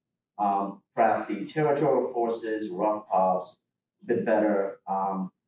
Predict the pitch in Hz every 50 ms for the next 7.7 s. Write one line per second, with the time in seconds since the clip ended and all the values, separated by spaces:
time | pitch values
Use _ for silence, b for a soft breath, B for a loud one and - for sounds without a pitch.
0 | _ _ _ _ _ _ - - 175 160 143 139 135 135 127 - - - - _
1 | _ _ _ _ _ _ _ _ _ _ _ _ _ - - 160 160 147 - 135
2 | 131 - 151 151 156 180 196 185 - - 175 - - - 151 127 120 113 - -
3 | - - _ b b b b _ _ _ _ - 117 120 120 113 - - 143 139
4 | 165 165 160 - - 185 190 185 180 175 - 160 - 175 - - - - - -
5 | - - - - - - - - - - - - - - - _ _ _ _ _
6 | _ _ _ _ _ _ _ _ - 127 131 131 180 160 - - - - - -
7 | - - - - - 107 101 - 180 175 175 175 180 180